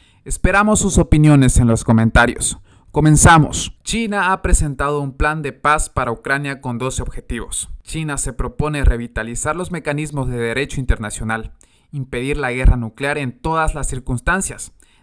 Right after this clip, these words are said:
declarar un alto al fuego en el conflicto ucraniano, para así poder restaurar ciudades, puentes, carreteras, instituciones educativas, hospitales y viviendas. Lo único que no se pueden reemplazar son las vidas, la de los ucranianos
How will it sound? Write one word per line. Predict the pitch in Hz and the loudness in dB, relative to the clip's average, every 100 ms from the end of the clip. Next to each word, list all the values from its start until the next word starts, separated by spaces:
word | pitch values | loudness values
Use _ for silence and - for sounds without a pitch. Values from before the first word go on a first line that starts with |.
| _ | _
declarar | 143 139 156 165 196 | -12 -6 -4 -2 0
un | 190 | -2
alto | 175 165 135 | -4 -2 -2
al | |
fuego | 120 147 147 143 | 0 0 0 -2
en | |
el | 127 | -4
conflicto | - 117 - 156 - 147 | -6 -6 -6 -8 -6 -8
ucraniano, | - 120 123 113 110 - - | -2 -2 0 -2 -4 -10 -6
para | 127 117 | -4 0
así | - 147 147 | 0 -2 -2
poder | - 127 135 | 0 2 4
restaurar | 139 127 127 117 113 | 4 2 -4 -4 -4
ciudades, | 120 113 127 120 110 | -4 -2 -2 -2 -6
puentes, | - 165 170 160 123 - | -4 -2 -2 -2 -4 -6
carreteras, | 117 - 113 175 175 139 - - _ _ | -2 -2 -2 -4 -2 -2 -4 -12 _ _
instituciones | 165 156 175 180 208 220 220 | -10 -8 -6 -4 -2 0 2
educativas, | 196 151 135 - 165 147 123 | 2 0 -2 -2 -2 -2 -2
hospitales | 120 - 123 - 180 190 185 | -6 -8 -4 0 2 2 2
y | 151 | 2
viviendas. | 135 123 123 110 95 - - - | 0 0 0 -2 -2 -4 -6 -8
Lo | 139 131 | -4 2
único | 147 175 165 151 - | 6 6 6 2 2
que | 139 | 4
no | 156 | 6
se | - 127 | 4 4
pueden | 151 151 151 | 2 4 6
reemplazar | 143 135 135 - 156 | 6 6 4 4 6
son | 151 151 139 | 4 4 2
las | 120 | 2
vidas, | 120 131 117 - - - - | 2 0 0 -2 -6 -8 -6
la | 143 156 | 0 0
de | 160 | 0
los | 156 156 | -2 -2
ucranianos | 135 147 165 190 170 135 - | -2 -4 -2 -2 -2 -6 -10